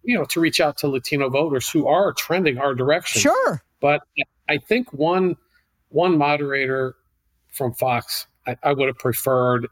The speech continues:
Speaker 1: It was a little bit distracting. Um, and I did, I did kinda look at the c-, camera, you know, quite a few times looking at Univision. You know, wh-, why is Univision there? So it, it distracted me a little bit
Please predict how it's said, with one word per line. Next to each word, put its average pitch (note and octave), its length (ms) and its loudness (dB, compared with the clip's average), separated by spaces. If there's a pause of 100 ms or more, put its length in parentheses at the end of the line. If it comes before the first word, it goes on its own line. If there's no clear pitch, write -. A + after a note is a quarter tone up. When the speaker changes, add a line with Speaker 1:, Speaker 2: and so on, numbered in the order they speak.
Speaker 1:
It D#3+ 80 -2
was G#3 200 2
a G3+ 40 4
little F3 200 2
bit C#3+ 160 -4
distracting. C#3+ 840 -2 (480)
Um, A#2+ 400 -6 (160)
and C3 140 -2
I D#3 120 0
did, F#3+ 360 0 (320)
I C3+ 80 -2
did G#3+ 260 0
kinda D3+ 240 -2
look D3 240 -2
at D3+ 100 -4
the C3+ 160 -2
c-, - 140 -10 (180)
camera, B2+ 520 -2 (300)
you E3+ 160 -4
know, A2+ 60 -4
quite G#3+ 220 0
a F3+ 40 -2
few D3+ 160 -4
times D3+ 440 -2
looking C#3+ 320 -2
at A2 100 -6 (100)
Univision. A3 760 0
You D3+ 140 -18
know, C3 300 -8
wh-, - 40 -20
why D#3 180 -2
is F3+ 100 -4
Univision B2+ 520 -2
there? F#2+ 340 -8
So C3+ 200 -2
it, C#3+ 260 0
it D#3+ 180 -4
distracted D#3+ 720 -2
me C3 160 0
a A#2+ 60 2
little C#3 260 0
bit A2 240 -4